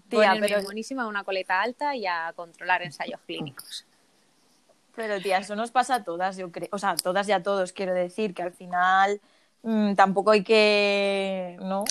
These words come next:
Speaker 1: endemoniarla. O sea, yo creo, ¿eh? Endemoniar la industria
Speaker 2: No, para nada,
Speaker 1: farmacéutica.
Speaker 2: cada vez menos. Y que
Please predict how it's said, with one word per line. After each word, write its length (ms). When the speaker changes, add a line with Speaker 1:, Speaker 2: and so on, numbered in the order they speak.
Speaker 1:
endemoniarla. 1400
O 20
sea, 140
yo 140
creo, 300
¿eh? 80
Endemoniar 440
la 80
industria 400
Speaker 2:
No, 100
para 280
nada, 160
Speaker 1:
farmacéutica. 180
Speaker 2:
cada 140
vez 160
menos. 440
Y 200
que 440